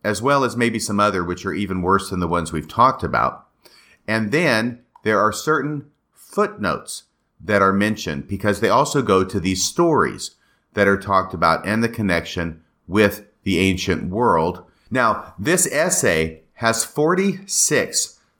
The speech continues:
footnotes. And at the very end, the last sentence, actually the last two sentences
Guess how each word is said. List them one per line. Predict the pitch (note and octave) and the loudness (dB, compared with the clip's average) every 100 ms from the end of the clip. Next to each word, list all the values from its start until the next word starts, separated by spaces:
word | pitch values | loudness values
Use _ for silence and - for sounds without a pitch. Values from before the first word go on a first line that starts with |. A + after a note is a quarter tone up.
| _ | _
footnotes. | - - E3 E3 F2 D#2 - - - - _ _ _ _ _ _ _ _ | -20 -2 0 0 0 -2 -2 -6 -8 -10 _ _ _ _ _ _ _ _
And | A2 A#2 | 0 2
at | A2+ A#2 | 2 2
the | |
very | G#2+ F2 B2+ D3 E3 F3 F3 F3 _ _ _ _ _ | -2 0 -2 0 0 -2 -6 -10 _ _ _ _ _
end, | C3+ D3 A2 D#2 B1+ - _ _ _ _ - | 0 2 2 -2 -8 -16 _ _ _ _ -4
the | |
last | G#2 A2+ C3+ E3+ - - _ _ _ | -2 2 0 0 -4 -10 _ _ _
sentence, | - - - F3+ F3+ G#2 D#2+ | -12 -10 -4 -2 -2 -4 -2
actually | A#2 A#2 - G#2+ | -2 0 0 0
the | G2 | 2
last | G#2 G2+ - | 2 0 -4
two | F3+ | -4
sentences | E3+ C3 - E2 - - | -2 -2 -4 -8 -10 -14